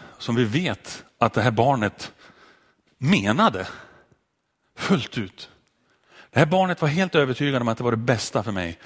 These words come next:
Jag vill absolut inte något annat. Skulle någon komma och säga, "Nej, du får nog tänka att du kommer bo kanske i Stockholm i på nå-,"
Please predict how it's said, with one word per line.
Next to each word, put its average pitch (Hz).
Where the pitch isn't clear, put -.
Jag 120
vill 143
absolut 147
inte 120
något 110
annat. 87
Skulle 139
någon 160
komma 151
och 127
säga, 131
"Nej, 165
du 147
får 160
nog 156
tänka 156
att 139
du 151
kommer 160
bo 147
kanske 151
i 135
Stockholm 151
i 135
på 151
nå-," 135